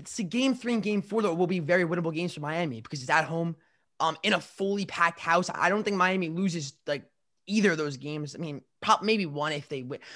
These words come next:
I don't know. It's gonna be, dude, I think this series doesn't go, like, five games. Like, if they,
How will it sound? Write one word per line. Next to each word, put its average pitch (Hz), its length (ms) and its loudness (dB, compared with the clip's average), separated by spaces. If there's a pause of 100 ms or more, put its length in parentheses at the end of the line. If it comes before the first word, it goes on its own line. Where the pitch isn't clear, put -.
(120)
I - 60 0
don't 208 160 4
know. 165 80 -4
It's 208 140 -8
gonna 277 160 -2
be, 254 120 -10
dude, 185 200 -2
I 165 120 2
think - 380 -2
this 202 160 0
series 185 360 -2
doesn't 170 180 -6
go, 170 120 -2
like, 143 240 -2
five 156 320 4
games. 151 300 -6
Like, 139 140 -8
if 135 100 -16
they, 143 140 -6